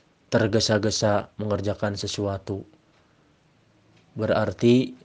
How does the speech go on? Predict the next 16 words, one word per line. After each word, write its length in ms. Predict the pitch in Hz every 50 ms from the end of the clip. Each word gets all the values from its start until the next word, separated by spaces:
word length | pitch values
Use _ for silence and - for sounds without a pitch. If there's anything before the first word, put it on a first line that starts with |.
| -
setengah 560 | - - - 107 - 113 110 110 110 113 113
dari 400 | 107 104 104 104 101 107 - 104
iman 320 | 101 101 101 101 101 101 101
kita 560 | 92 - 101 92 - 104 104 101 104 - - _ _ _ _ - _ _ _ _ _ _ _ _ _ _ _ _ -
hilang. 480 | - 110 104 101 98 95 92 92 90 - - - - - - - - - - - - - - - - - - - - - - - - - - - - - - - - - - - - - - - - - - - - - - - - - - - - - - - - - - - - - - - - - - - - - - - - - - - - - - - - - - - - -
Ikhwan 340 | 117 113 113 117 117 113 -
akhwat 380 | 107 110 110 110 113 113 110 107
yang 80 | 107
sama-sama 800 | 104 - 110 101 104 104 101 - 107 101 98 101 104 104 104 - - - - - - - - -
mengingi-, 640 | 98 107 107 104 104 104 101 101 101 101 101 101 98 - -
mencari 1200 | 60 76 101 107 104 104 104 104 104 101 98 - - - - _ - - 104 101 101 104 - -
keriduan 480 | - 107 101 101 101 101 98 98 98 92 92
Allah 260 | 95 95 95 95 92 92
Subhanahu 500 | - - 98 95 95 95 95 95 95 95
wa 80 | 95 95
taala. 480 | - 95 92 92 92 92 92 92 -